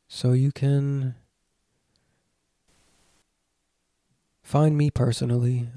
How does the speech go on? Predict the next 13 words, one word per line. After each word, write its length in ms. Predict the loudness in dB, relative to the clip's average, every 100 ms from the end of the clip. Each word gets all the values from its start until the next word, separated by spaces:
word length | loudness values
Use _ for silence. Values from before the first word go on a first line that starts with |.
| -8
on 140 | -4 -2
Instagram 760 | -2 -4 -4 -2 0 0 -2 -6
at 300 | -4 -4 -4 -10 _ _ _ _ _ -2
underscore 960 | 0 0 0 -2 -2 2 2 2 0 -4 _ -18
Leon 600 | -8 -2 0 2 0 0
Sinclair 760 | -2 -4 -6 -6 -4 0 0 0
underscore, 840 | 0 0 0 -2 -4 -2 0 -2 -4 -14 _ _ _ _ _
and 180 | -4 0
that's 560 | 2 0 -2 -6 -12 -12 -20 -6
underscore 920 | -2 0 0 -2 -2 -2 0 0 -2 -8 _ _
L 240 | -2 -2 -2
E 240 | -4 -4
O 220 | -2 -2